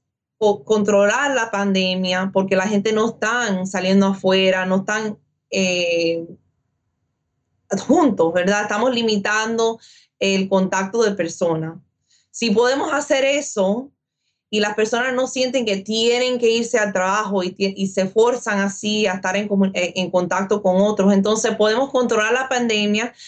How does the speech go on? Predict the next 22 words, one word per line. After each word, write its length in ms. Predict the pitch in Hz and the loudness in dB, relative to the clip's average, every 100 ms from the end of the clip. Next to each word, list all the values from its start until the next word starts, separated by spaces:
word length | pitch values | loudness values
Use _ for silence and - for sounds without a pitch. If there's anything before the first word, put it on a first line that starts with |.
| - | -10
y 160 | - 247 | 0 2
regresar 640 | 220 214 233 226 247 262 | 2 2 0 0 -2 0
a 180 | 262 240 | -2 -2
un 180 | 247 262 | -2 -2
normal, 760 | 254 254 233 254 311 196 190 190 _ _ _ 226 | 0 0 0 0 0 2 2 0 _ _ _ 0
donde 160 | 233 | 2
las 140 | 233 240 | 2 0
personas 400 | 240 247 247 - | 0 0 -2 0
pueden 360 | 262 277 320 285 | 2 4 2 0
regresar 480 | 226 208 214 202 | 0 -2 -2 -2
al 100 | 208 | 0
trabajo 340 | 202 190 202 208 | 0 0 -2 -2
y 120 | 214 | -2
no 140 | 214 | -2
tienen 380 | 214 226 247 254 | -2 -2 0 2
que 100 | 247 | 2
depender 680 | 220 214 202 202 202 202 208 196 | 2 2 2 4 4 2 0 0
en 140 | 190 | 0
la 80 | 180 | 0
asistencia 720 | 190 190 180 185 190 208 190 | 0 0 2 2 2 2 0
del 180 | 180 170 | 0 0
gobierno. 640 | 170 170 175 - 151 | 0 0 -2 -2 -6